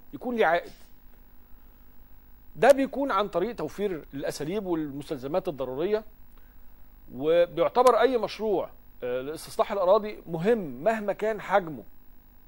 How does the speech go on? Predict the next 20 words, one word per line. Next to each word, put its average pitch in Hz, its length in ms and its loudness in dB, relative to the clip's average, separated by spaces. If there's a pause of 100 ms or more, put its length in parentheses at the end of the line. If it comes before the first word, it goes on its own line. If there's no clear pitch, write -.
(400)
العملية 151 340 2
الاقتصادية 175 440 -4
لازم 190 260 -2
تكون 185 220 -10
فيه 202 260 -10 (140)
متكاملة 190 600 -2
ومتكافئة، 175 680 -4 (100)
أركانها 151 400 -6
كلها، 147 460 -2 (580)
آه، 117 120 -10
متاحة، 185 500 0 (880)
وفي 175 240 2
عوامل 175 440 4
أخرى - 280 -4
مختلفة 175 500 0
متدخلة. 143 640 -2
بتعتبر 175 640 -2
المياه 160 580 -2 (140)
عامل 156 500 -2
محدد 147 640 -2